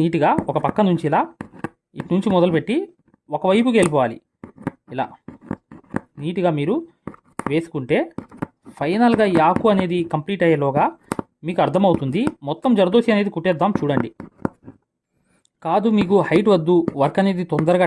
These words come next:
టైమ్ ప్రకారంగా, టైమ్ టేకింగ్‌గా అయిపోవాలి అంటే ఇది ఫినిషింగ్ బాగుండిద్ది అనమాట. నేను ఇప్పుడు కుట్టే వర్క్ అనేది, ఈ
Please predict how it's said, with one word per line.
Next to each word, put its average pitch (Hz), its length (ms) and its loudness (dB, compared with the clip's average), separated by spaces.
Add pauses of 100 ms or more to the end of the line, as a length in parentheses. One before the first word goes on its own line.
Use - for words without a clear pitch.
టైమ్ 165 240 0
ప్రకారంగా, 151 500 0
టైమ్ 160 220 2
టేకింగ్‌గా 160 320 0
అయిపోవాలి 143 460 0
అంటే 170 180 -2 (520)
ఇది 196 200 -2
ఫినిషింగ్ 240 340 4
బాగుండిద్ది 170 400 2
అనమాట. 127 240 -2 (220)
నేను 147 160 -4
ఇప్పుడు 151 200 -6
కుట్టే 156 260 -4
వర్క్ 165 200 0
అనేది, 135 220 -2 (460)
ఈ 156 100 -4